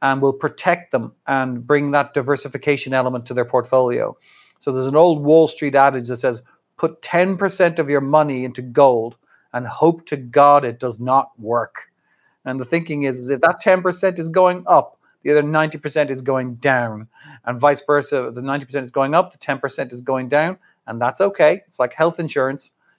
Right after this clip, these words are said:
You don't wanna see those, that pre-, those premium dollars coming back. You never, you wanna pay your health insurance and never see that money again and be healthy. So you'd be glad you had it in a downturn. And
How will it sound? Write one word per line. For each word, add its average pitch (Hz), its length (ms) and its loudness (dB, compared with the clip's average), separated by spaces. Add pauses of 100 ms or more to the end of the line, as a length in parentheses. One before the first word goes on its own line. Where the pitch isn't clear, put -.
You 127 80 -8
don't 139 160 4
wanna 175 160 2
see 214 160 -6
those, 160 280 0
that 139 200 -2
pre-, 147 140 -6
those 135 160 -4
premium 147 420 -4
dollars 139 340 2
coming 135 300 -6
back. 135 320 0 (500)
You 143 100 -8
never, 160 200 2
you 139 120 -6
wanna 143 160 2
pay 175 200 -2
your 185 140 2
health 165 220 0
insurance 151 380 -4
and 135 120 -8
never 151 220 2
see 147 140 -8
that 135 180 0
money 135 200 -4
again 127 380 -4
and 123 100 -10
be 127 100 -8
healthy. 131 400 -4 (440)
So - 120 -10
you'd 139 180 -4
be 143 80 -4
glad 151 380 4
you 160 120 -4
had 151 280 2
it 131 120 -4
in 131 120 -12
a 127 80 -6
downturn. 123 640 -6 (440)
And 127 320 -4